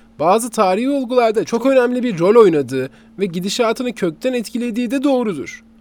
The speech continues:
Bununla birlikte bitlerin fosiller aracılığıyla dünya üzerindeki yaşı yüz milyon yıl olarak tahmin edilmektedir.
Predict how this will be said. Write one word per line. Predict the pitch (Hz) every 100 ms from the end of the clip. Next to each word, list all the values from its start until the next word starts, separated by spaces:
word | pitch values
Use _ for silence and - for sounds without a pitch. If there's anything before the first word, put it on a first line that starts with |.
| _ -
Bununla | 247 294 277 208
birlikte | 190 180 - 294 220
bitlerin | 180 - 214 214
fosiller | 220 185 - 208 226
aracılığıyla | 185 170 180 190 185 160
dünya | 139 151 185 196
üzerindeki | 196 175 180 175 -
yaşı | 151 151 247
yüz | 170 156 202
milyon | 196 170 160
yıl | 156 170
olarak | 160 190 247 -
tahmin | 214 190 214 190
edilmektedir. | 127 127 131 127 151 135 -